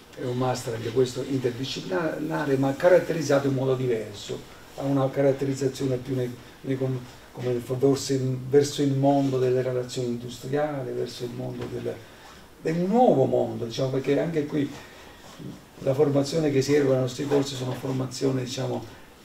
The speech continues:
di carattere accademico, ma non accademico particolare, diciamo, che guarda anche al, ai profili diversi delle discipline che servono in un mondo così articolato e differenziato. Quindi, diciamo, tu-,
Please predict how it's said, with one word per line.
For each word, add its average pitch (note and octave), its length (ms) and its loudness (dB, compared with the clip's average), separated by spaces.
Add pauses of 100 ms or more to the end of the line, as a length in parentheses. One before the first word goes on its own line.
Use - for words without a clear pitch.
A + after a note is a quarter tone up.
di C#3 140 -4
carattere D3 540 2
accademico, D#3+ 460 2
ma C#3 120 6
non C#3+ 80 4
accademico C#3 500 4
particolare, C3 720 0
diciamo, A#2 380 -8
che A#2+ 120 -6
guarda C3 420 -4
anche B2+ 240 -2
al, A#2+ 240 -2
ai C3+ 240 2
profili C#3 500 0
diversi C3 540 6
delle A#2 180 -8
discipline A#2 540 -8
che A#2+ 80 -6
servono A2+ 520 -6 (280)
in C#3 80 -6
un C3+ 120 2
mondo C3 300 2
così A#2+ 240 0
articolato B2 480 -2
e A#2+ 100 -8
differenziato. A#2+ 960 -8 (720)
Quindi, C3+ 180 -4
diciamo, B2 240 2
tu-, - 120 -8